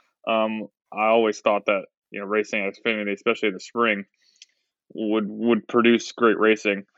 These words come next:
Um, I witness, <laughs> witnessed Josh Berry dominate there a couple years ago when, you know, Josh Berry kinda splashed onto the scene. Um, I will say, John Hunter Nemechek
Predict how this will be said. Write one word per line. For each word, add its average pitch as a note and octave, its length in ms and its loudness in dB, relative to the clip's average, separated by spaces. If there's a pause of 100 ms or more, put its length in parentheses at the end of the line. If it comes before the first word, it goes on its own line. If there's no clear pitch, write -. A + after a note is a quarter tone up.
(340)
Um, A2+ 400 -2 (840)
I C3 280 6 (480)
witness, B2+ 500 -6
<laughs> C#3 320 -10
witnessed C3+ 420 0
Josh B2 260 2
Berry A#2 280 2
dominate B2 500 -2
there C3 240 0 (100)
a - 40 -20
couple C#3 280 -4
years C#3+ 240 -4
ago D#3+ 320 -2
when, A#2 280 -10 (160)
you A#2+ 80 -14
know, A2+ 100 -4
Josh A2 300 0
Berry A#2 180 0
kinda A2+ 220 -4
splashed A#2 460 -4
onto A#2 220 -10
the F#2+ 80 -20
scene. A#2+ 380 -12 (580)
Um, G#2 420 -8 (720)
I C3+ 60 -4
will F#3 160 0
say, D#3+ 340 4 (440)
John E3 240 0
Hunter F#3 120 -2
Nemechek D3+ 520 -2